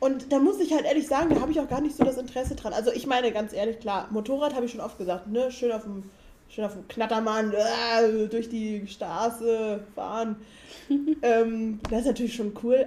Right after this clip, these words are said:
Speaker 1: aber <clears throat> auch ziemlich gefährlich. Ähm, L K W hätte ich übel Bock drauf, muss ich ehrlich sagen, aber lässt sich halt nicht umsetzen, weil ich kann nicht mit dem L K W zur Uni fahren.
Speaker 2: Ja.
Speaker 1: Ja, und ansonsten, keine Ahnung, mit einem Anhänger, ich hab halt einfach nie einen Anhänger bei.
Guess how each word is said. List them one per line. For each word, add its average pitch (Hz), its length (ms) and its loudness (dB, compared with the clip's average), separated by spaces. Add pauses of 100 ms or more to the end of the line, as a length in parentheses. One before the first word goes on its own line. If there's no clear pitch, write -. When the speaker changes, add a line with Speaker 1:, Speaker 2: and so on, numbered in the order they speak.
(160)
Speaker 1:
aber 220 540 2
<clears throat> - 1000 -2
auch 208 140 -14
ziemlich 226 260 -4
gefährlich. 214 480 -6 (380)
Ähm, 220 400 -2 (320)
L 269 200 6
K 277 200 -4
W 240 160 4
hätte 233 160 -4
ich - 140 -12
übel 285 260 4
Bock 285 240 -2
drauf, 277 380 -6
muss 262 180 -12
ich 240 100 -14
ehrlich 247 240 -8
sagen, 254 280 -10 (100)
aber 220 360 -2
lässt 226 240 -6
sich - 80 -12
halt 190 100 -4
nicht 180 80 -8
umsetzen, 233 280 -2
weil 208 120 -4
ich 208 60 -14
kann 233 120 -6
nicht 233 100 -6
mit 202 100 -6
dem 180 60 -10
L 208 120 -6
K 214 100 -8
W 208 80 -6
zur - 160 -10
Uni 247 160 -8
fahren. 233 300 -12 (260)
Speaker 2:
Ja. 247 240 -8 (1200)
Speaker 1:
Ja, 226 160 0
und 240 80 2
ansonsten, 226 480 -4
keine 226 180 -6
Ahnung, 220 220 -2
mit 220 120 -4
einem 226 100 -4
Anhänger, 240 360 -4
ich - 160 -10
hab 226 120 -8
halt 240 100 -4
einfach 214 260 -6
nie 208 140 -4
einen 185 80 -8
Anhänger 185 380 -8
bei. 135 340 -8